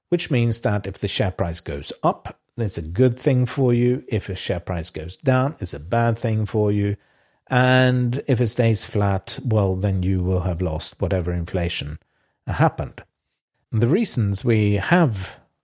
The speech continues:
restricted stock and deferred annual bonus plans are, are, are many. One of the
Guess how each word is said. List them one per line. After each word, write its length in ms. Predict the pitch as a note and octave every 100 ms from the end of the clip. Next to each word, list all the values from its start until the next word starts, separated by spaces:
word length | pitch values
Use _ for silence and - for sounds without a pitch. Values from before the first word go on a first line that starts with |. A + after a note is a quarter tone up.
| -
restricted 440 | G#2 - G2+ -
stock 280 | - - -
and 100 | A#2
deferred 320 | F#2 G2 F2+
annual 260 | E2+ F2 D#2+
bonus 360 | F2 F#2 F#2 -
plans 440 | A2+ A2 C3 A#2
are, 140 | B2+ -
are, 160 | B2+ -
are 120 | A2+
many. 500 | A2+ A#2 A2+ C#2+ - _ _ _ _ _ _ _ -
One 420 | G2+ A#2+ A3 A#3
of 140 | D#3+
the 300 | G#2 F#2+ F#2